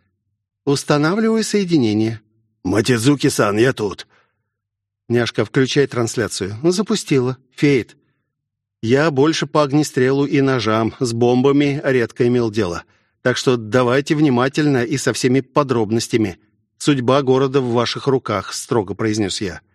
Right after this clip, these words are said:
"Да, так, так. Можно поближе?" "Ага", я наклонился вперед. "Так лучше?"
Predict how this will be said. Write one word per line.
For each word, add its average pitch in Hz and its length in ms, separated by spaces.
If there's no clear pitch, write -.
"Да, 101 640
так, 110 280
так. 104 400
Можно 127 320
поближе?" 110 580
"Ага", 120 560
я 113 120
наклонился 113 580
вперед. 107 380
"Так 120 200
лучше?" 139 400